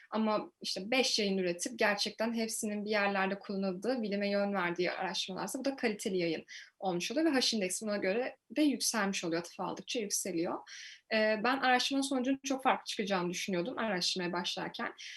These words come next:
Yani çünkü günümüzde doçentlik kriterleri, profesör olma kriterleri genelde bu puan sistemine dayalı olduğu için, işte atıflar da burada çok önemli olduğu için, e, hocaların ya da araştırmacıların buna yönelik çalışmalar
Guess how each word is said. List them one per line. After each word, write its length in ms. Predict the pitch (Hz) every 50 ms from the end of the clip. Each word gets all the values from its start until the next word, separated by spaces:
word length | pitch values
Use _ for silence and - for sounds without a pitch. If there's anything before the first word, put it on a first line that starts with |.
| - - -
Yani 260 | 214 208 190 190 190 -
çünkü 220 | - - 220 226
günümüzde 480 | 208 208 226 220 220 226 220 220 233 226
doçentlik 600 | 214 208 208 - 247 220 190 - - - 214 214
kriterleri, 520 | - 220 202 - - - 220 202 202 214 208
profesör 580 | - 226 220 - - - - 208 208 196 -
olma 320 | - 208 214 214 208 202 202
kriterleri 640 | - 226 214 - 226 208 208 208 208 208 233 - - - - - - -
genelde 300 | 220 214 220 220 226 226
bu 120 | 226 226
puan 260 | - - 233 220 220
sistemine 640 | 226 - - - - 226 220 220 220 220 214 - -
dayalı 300 | 208 202 208 214 214 220
olduğu 260 | 220 220 214 214 226
için, 260 | 226 226 226 - - 214
işte 180 | - - -
atıflar 580 | 180 - - 214 - - - 214 214 220 226 208
da 60 | 196
burada 160 | 190 185 185
çok 240 | 185 - 240 240 240
önemli 320 | 226 202 185 180 175 175
olduğu 240 | 175 170 165 170 165
için, 280 | 160 - - - 330 349 - - - - - - - -
e, 220 | 208 202 196 196 208
hocaların 640 | 214 220 208 202 240 220 226 226 233 269 311 320 - _ _ _ _ _ _ _ _ _ _ _ _ _ _ -
ya 80 | 247 190
da 60 | 185
araştırmacıların 880 | 190 202 202 202 - 220 220 214 208 202 214 202 202 202 277 339 - - - - - - - _ -
buna 300 | 226 214 233 247 269 262
yönelik 380 | - 240 226 214 208 202 202 202
çalışmalar 640 | - 220 202 202 - - 208 190 196 185 175 -